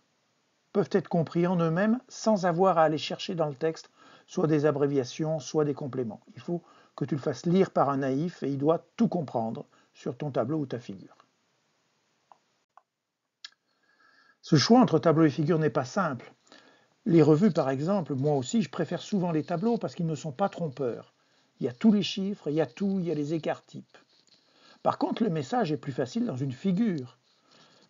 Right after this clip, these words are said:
mais parfois un peu trompeur parce qu'on peut bouger les axes, on peut, euh, agrandir, refermer. Donc pru-, prudence dans les figures. Combien en faut-il ? Ben, les principaux seront dans ta thèse,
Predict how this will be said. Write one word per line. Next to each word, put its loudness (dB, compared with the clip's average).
mais -2
parfois -2
un 0
peu -2
trompeur 2
parce -8
qu'on -8
peut -2
bouger -2
les -2
axes, -2
on -10
peut, -2
euh, -4
agrandir, -2
refermer. -4
Donc -4
pru-, 0
prudence -2
dans -4
les -4
figures. -10
Combien 2
en -2
faut-il ? 0
Ben, 6
les 8
principaux 0
seront -6
dans -6
ta -2
thèse, -4